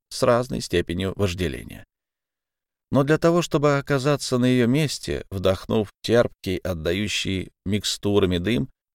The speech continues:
нужно неприхотливое женское тело под курткой,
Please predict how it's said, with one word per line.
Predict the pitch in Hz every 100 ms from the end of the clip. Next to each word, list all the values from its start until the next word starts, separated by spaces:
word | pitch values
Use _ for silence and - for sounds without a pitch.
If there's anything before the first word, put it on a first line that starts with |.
| _ 113
нужно | 135 139 175
неприхотливое | 170 165 160 156 147 151 147 143
женское | 143 139 - 139
тело | 120 - 107 104 107
под | 107 104
курткой, | - 104 101 - 107 101